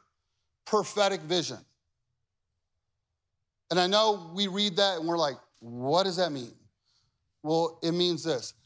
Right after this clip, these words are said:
There's no moment in your life that you are getting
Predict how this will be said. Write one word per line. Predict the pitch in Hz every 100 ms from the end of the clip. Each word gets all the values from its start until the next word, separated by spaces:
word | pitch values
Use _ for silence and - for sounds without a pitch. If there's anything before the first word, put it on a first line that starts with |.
| _ _
There's | 131 185 170 156
no | 160 175 202 240 262
moment | 226 180 196 214 233 226 165 135 156 - - - _ _ -
in | 180 180
your | 190 208
life | 202 196 185 147 - 143
that | 180 165
you | 156 196 214
are | 202 185
getting | 147 190 170 147 139